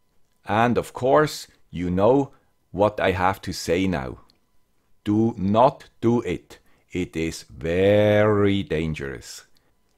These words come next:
This statement is probably not needed for the viewers of this channel. Anyway,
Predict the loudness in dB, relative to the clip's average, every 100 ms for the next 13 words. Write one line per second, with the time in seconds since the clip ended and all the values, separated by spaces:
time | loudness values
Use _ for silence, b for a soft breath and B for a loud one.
0 | _ _ 0 0 -2 -12 -4 0 0 0
1 | -4 -2 -8 0 4 4 2 2 0 0
2 | -2 -2 -2 -6 -4 -4 -4 -4 0 2
3 | 0 -2 -8 -8 -8 -10 -8 -8 -6 -4
4 | -4 -8 _ _ _ _ 0 2 0 -2